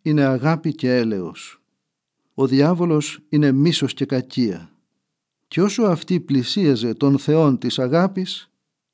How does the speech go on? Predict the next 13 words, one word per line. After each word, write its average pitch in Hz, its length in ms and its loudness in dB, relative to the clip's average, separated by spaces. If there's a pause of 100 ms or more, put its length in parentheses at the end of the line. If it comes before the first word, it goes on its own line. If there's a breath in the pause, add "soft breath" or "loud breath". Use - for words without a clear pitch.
όσο 147 380 4
ενωνόταν 139 760 4
με 131 120 2
την 131 180 0
αγάπη, 170 680 0 (520)
όσο 196 300 2
γινόταν 156 760 2
αγάπη, 151 720 -2 (640)
όσο 139 340 2
έδειχνε 139 760 2
και 147 220 0
έδινε 123 540 0
αγάπη, 156 680 -2